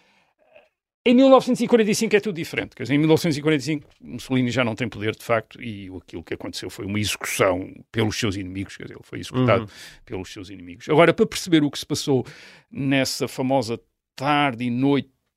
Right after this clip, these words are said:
Speaker 1: eh, quer dizer, da, da, na tarde do dia e noite do dia vinte e quatro para o dia vinte e cinco de julho de mil novecentos e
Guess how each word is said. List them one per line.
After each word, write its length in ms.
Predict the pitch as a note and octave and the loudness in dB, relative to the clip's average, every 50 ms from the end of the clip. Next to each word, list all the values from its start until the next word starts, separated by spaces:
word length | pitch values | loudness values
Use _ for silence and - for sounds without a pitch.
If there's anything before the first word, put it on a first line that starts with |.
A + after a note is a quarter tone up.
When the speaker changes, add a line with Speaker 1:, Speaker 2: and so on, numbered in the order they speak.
| _ | _
Speaker 1:
eh, 200 | - G#2 - - - | -20 -16 -16 -16 -6
quer 80 | - | -6
dizer, 140 | C3 A#2+ C3 | -4 -4 -4
da, 160 | - B2 B2 | -2 -2 -2
da, 140 | A#2+ B2+ B2+ | -2 -2 -4
na 160 | B2 A#2+ B2 | -4 -2 -2
tarde 360 | A#2 - - D#3 D3+ C3 A#2 A#2+ | -2 4 4 4 4 4 0 -8
do 180 | A2 A#2+ C3 | -6 -4 -4
dia 380 | A#2+ G#2+ B2+ D3 D3 C#3 C3 B2 | -2 0 0 0 2 2 2 2
e 80 | B2 | 4
noite 320 | C3 C3+ D3 D3 D3 - C3+ | 4 4 4 4 2 0 -8
do 20 | |
dia 180 | A2+ B2 C3 B2+ | -2 0 0 0
vinte 280 | G#2+ B2 D3 C3 - | 2 0 -2 -2 -2
e 40 | B2 - | -10 -12
quatro 300 | _ - E3+ D3+ C3+ - | _ 6 6 6 6 2
para 80 | - C3+ | -4 -4
o 20 | |
dia 180 | B2 B2 C3 B2+ | -2 0 0 0
vinte 200 | A2+ C#3 C#3 A#2+ | 2 0 -2 -2
e 40 | - | -2
cinco 240 | - - D3+ B2 - | -2 -2 -2 -2 0
de 80 | C3 | -2
julho 180 | B2 C#3+ D#3 B2 | 2 2 2 2
de 60 | A#2 | 2
mil 140 | B2 B2 A#2+ | -2 -2 -2
novecentos 320 | A#2+ A#2+ - C3 B2+ - | -2 -4 -4 -6 -12 -8
e 240 | B2 A#2+ A2 A2+ A2 | -6 -6 -6 -6 -10